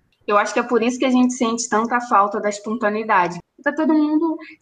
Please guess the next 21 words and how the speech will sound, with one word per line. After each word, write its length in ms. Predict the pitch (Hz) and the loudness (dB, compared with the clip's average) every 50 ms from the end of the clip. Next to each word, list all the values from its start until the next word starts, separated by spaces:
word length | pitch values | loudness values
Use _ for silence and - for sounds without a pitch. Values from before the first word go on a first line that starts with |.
| - - - _ _ _ | -20 -20 -20 _ _ _
tão 260 | - 254 277 320 370 | 0 0 2 2 0
sufocado 580 | 359 - 330 311 330 254 247 254 226 214 214 208 | -2 -2 -4 -2 -2 -4 0 2 0 2 0 0
pelas 280 | - 185 180 190 190 - | -2 0 -2 -2 -2 0
regrinhas 760 | 208 185 180 180 214 226 220 202 185 180 170 170 170 170 170 | -2 -2 0 0 -2 -2 0 0 2 2 2 2 0 0 2
e 200 | 175 180 175 - - | 2 0 0 0 2
pelo 560 | 190 185 185 185 180 175 170 160 156 147 - _ _ _ _ _ _ _ | 2 2 4 4 4 2 2 0 -4 -6 -12 _ _ _ _ _ _ _
padrão, 720 | - 175 170 175 170 208 208 208 196 185 175 165 160 170 170 170 _ _ _ _ _ _ _ _ _ _ - | 2 2 2 2 2 4 4 4 4 4 2 0 -2 -4 -8 -12 _ _ _ _ _ _ _ _ _ _ -8
e 400 | 190 202 196 202 202 196 190 - - | -6 -4 -4 -2 -2 -4 -6 -4 -2
parece 280 | 214 208 208 214 214 - | 0 2 2 0 0 -4
que 120 | 254 - | -4 0
todo 240 | - 247 262 330 302 | 2 2 4 4 4
mês 260 | 254 233 240 247 247 | 4 2 2 0 0
sai 160 | - 262 226 220 | 0 0 0 2
uma 220 | 220 226 220 220 | 2 2 2 2
pesquisa 600 | 220 - 214 214 - - - 226 208 202 214 214 | 2 -2 -4 -4 -4 -6 -4 -4 -4 0 0 0
mostrando 600 | 208 208 214 214 - 220 - 208 202 202 196 202 | 2 2 0 0 -2 -2 0 0 0 0 0 -4
o 40 | 208 | -2
quanto 240 | - 233 247 254 285 | 0 0 0 0 0
a 60 | 254 | 0
gente 240 | 233 247 247 - - | 0 0 0 0 2
tá 260 | 240 214 208 - | 4 4 4 4